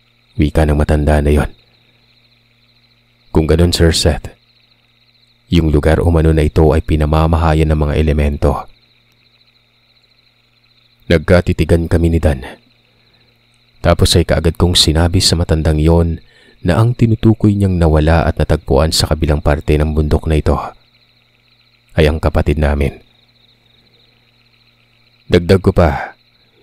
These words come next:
inaalam namin ang truck nila o daan at hinahanapan ng dahilan kung bakit nagkaganon. Tsaka yung babaeng tinatanong ko sa inyo po, naging kasama ito ng kapatid namin dati nung nawala siya.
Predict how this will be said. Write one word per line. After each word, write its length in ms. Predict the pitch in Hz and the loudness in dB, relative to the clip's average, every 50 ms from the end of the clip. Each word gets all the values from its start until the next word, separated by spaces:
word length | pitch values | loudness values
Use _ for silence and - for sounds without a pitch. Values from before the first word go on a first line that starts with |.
| _ _ _ _ _ _ _ _ _ | _ _ _ _ _ _ _ _ _
inaalam 640 | - 92 90 101 123 131 - 135 127 127 127 127 110 | -2 2 4 4 4 4 4 2 2 2 2 2 2
namin 400 | 110 110 110 110 113 110 104 92 | 2 2 2 2 2 2 0 0
ang 60 | 87 | -2
truck 320 | - - - 85 85 - - | -4 -4 -4 -4 -4 -4 -4
nila 480 | 82 80 76 76 73 73 76 76 - _ _ | -2 -2 0 0 0 -2 -2 -4 -8 _ _
o 140 | - 117 101 | 0 0 2
daan 420 | - - - 92 87 85 82 80 - - | 2 0 0 0 -2 -2 -2 -4 -4 -4
at 160 | 104 - - | -4 -2 0
hinahanapan 720 | 110 101 104 107 117 123 117 107 98 98 95 - - 95 90 87 | 0 0 2 2 2 2 2 2 2 0 0 0 0 -2 -2 -2
ng 40 | 82 80 | 0 0
dahilan 360 | 78 78 76 73 73 71 73 - | 0 0 0 0 -2 -2 -2 -2
kung 240 | - 101 98 92 | -2 -2 0 0
bakit 320 | 98 95 95 - 101 - 85 | 0 0 0 0 -2 -2 -2
nagkaganon. 560 | 80 - - 73 71 73 69 67 65 - - _ _ _ _ _ _ _ _ _ _ _ _ _ _ _ _ _ _ _ _ _ _ _ _ _ _ _ _ _ _ _ _ _ _ _ _ _ _ _ _ _ _ _ _ _ _ _ _ _ _ _ - | -2 -2 -2 -2 0 0 0 -2 -2 -4 -8 _ _ _ _ _ _ _ _ _ _ _ _ _ _ _ _ _ _ _ _ _ _ _ _ _ _ _ _ _ _ _ _ _ _ _ _ _ _ _ _ _ _ _ _ _ _ _ _ _ _ _ -8
Tsaka 160 | - - - | -4 -2 0
yung 160 | 95 95 95 | 0 2 2
babaeng 320 | 98 92 95 92 92 90 98 | 2 2 2 2 2 0 0
tinatanong 480 | - 98 92 92 92 - 92 92 95 | -2 -2 0 0 0 0 -2 -2 -2
ko 80 | - 107 | -2 -2
sa 160 | - - 87 | 0 0 0
inyo 160 | 87 92 95 | 0 0 -2
po, 240 | 92 - 110 107 - _ _ _ _ _ _ _ _ _ _ _ _ _ _ _ _ | 0 2 0 0 0 _ _ _ _ _ _ _ _ _ _ _ _ _ _ _ _
naging 240 | - 82 80 92 95 | -4 -4 -4 -4 -2
kasama 400 | - - - - 95 95 95 95 | -2 0 2 2 2 2 2 2
ito 160 | 98 - 98 | 0 0 0
ng 80 | 98 95 | -2 0
kapatid 400 | - 90 - 92 92 92 90 98 | -2 -2 0 0 0 0 0 0
namin 240 | 92 90 92 92 90 | 0 0 0 0 0
dati 320 | 85 85 85 - 101 98 | 2 2 2 2 0 0
nung 80 | 95 92 | 2 2
nawala 320 | 90 85 85 82 82 80 80 80 | 2 2 2 2 2 2 0 0
siya. 240 | - 80 71 - | 0 -2 -2 -4